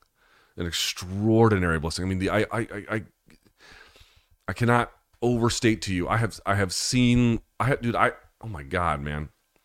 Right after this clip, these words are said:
<laughs> Can I tell this story? Let me think about how I can tell this story.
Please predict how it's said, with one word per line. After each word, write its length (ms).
<laughs> 80
Can 160
I 60
tell 180
this 140
story? 320
Let 100
me 60
think 180
about 140
how 120
I 80
can 120
tell 160
this 120
story. 300